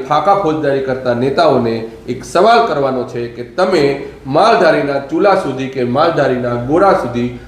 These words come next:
તમે વિકાસને લઈ જઈ શક્યા નથી,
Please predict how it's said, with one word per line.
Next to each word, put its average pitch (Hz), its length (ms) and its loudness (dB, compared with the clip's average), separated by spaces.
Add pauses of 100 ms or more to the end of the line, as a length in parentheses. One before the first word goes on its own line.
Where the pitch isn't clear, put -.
(140)
તમે 180 200 2
વિકાસને 180 640 2
લઈ 165 180 0
જઈ 151 180 -2
શક્યા 135 280 -4
નથી, 123 520 -4